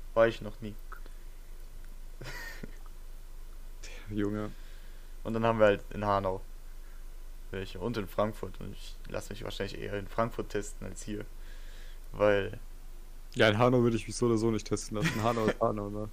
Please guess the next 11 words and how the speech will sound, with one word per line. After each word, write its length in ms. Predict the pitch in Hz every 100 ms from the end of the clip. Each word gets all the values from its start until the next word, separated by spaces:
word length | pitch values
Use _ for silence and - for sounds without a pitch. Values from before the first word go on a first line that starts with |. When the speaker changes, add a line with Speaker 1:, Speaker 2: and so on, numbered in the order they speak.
| - - - -
Speaker 2:
Also, 320 | 127 123 127 120 - - - - - - -
ich 140 | 120 117
weiß 200 | 131 127
ja 80 |
nicht, 180 | 120 127
aber 320 | 120 110 110 - - - -
Hanau 280 | 131 139 123
ist 140 | 113
halt 160 | 113 -
dick 280 | - 127 120
lost. 280 | 120 -